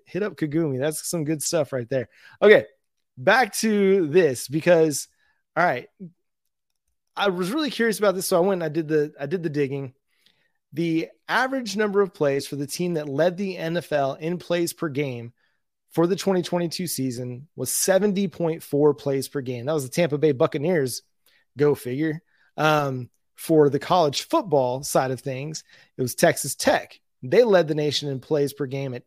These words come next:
eighty-four point two offensive plays per game. That's seventeen percent more plays per game than the Tampa Bay Buccaneers. The top five in the N F L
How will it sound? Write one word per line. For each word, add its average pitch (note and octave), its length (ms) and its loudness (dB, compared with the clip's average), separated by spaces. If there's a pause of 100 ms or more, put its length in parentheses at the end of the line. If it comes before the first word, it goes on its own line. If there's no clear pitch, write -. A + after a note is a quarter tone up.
eighty-four E3+ 640 -2
point D3 360 -6
two C3+ 400 -2 (320)
offensive C#3 480 0
plays C3+ 240 -2
per C#3 80 -10
game. B2 200 -8
That's F3+ 200 -2
seventeen G#3 720 0
percent F3+ 380 -4
more E3+ 400 0
plays F3+ 340 -2
per E3 140 -6
game D3 340 -4 (320)
than D#3+ 140 2
the D#3+ 80 -2
Tampa D#3 300 -4
Bay C#3+ 120 0
Buccaneers. C#3+ 540 -6 (540)
The D3 100 4
top - 420 4
five E3+ 840 2 (240)
in F3+ 120 2
the F3+ 140 2
N D#3+ 80 2
F D#3 180 0
L C3+ 240 0